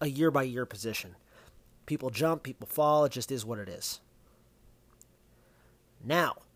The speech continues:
before we close this show out,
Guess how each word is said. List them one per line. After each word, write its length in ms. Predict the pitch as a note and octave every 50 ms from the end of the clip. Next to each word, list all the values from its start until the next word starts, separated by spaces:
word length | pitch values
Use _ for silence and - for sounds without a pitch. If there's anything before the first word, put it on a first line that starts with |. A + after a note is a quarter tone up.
| _ _ _ _ _ _ _ _ _ _ _ _ _ _ _ _ _ _ _ _ _ _ _ _ _ _ - -
before 320 | - A2 - - D#3 D#3+
we 160 | E3 F3 E3+
close 380 | - - - - E3 F3 E3 C#3+
this 100 | E3 D#3
show 260 | - - F3 E3+ D#3+
out, 240 | B2 G2+ A2 A#2+